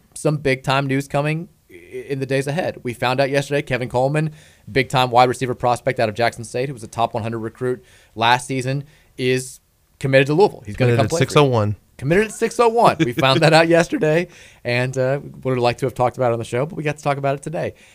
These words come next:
Speaker 1: Now you find out today that another of the top wide receivers in the transfer portal, Jamari Thrash, who the Athletic lists as the fourteenth best overall player in the transfer portal,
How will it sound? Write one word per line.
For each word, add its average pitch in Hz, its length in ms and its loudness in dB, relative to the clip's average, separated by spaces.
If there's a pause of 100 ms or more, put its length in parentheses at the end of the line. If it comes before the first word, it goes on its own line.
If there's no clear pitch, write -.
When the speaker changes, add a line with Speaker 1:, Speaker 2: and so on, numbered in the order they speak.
(160)
Speaker 1:
Now 165 300 2
you 190 160 -4
find 156 260 2
out 156 120 -2
today 165 240 0
that 143 120 0
another 135 680 4
of 131 220 -2
the 131 120 -4
top 127 320 2
wide 123 220 4
receivers 117 320 -2
in 117 80 -8
the 113 40 -6
transfer 113 320 -6
portal, 113 280 -2
Jamari 110 340 -2
Thrash, 120 480 0 (340)
who 127 200 2
the 120 120 -2
Athletic 135 460 2
lists 123 240 -2
as 110 140 -8
the 113 100 -6
fourteenth 131 560 -8
best 127 240 -4
overall 135 460 4
player 117 240 0
in 110 80 -2
the 104 60 -14
transfer 117 300 -6
portal, 110 400 -2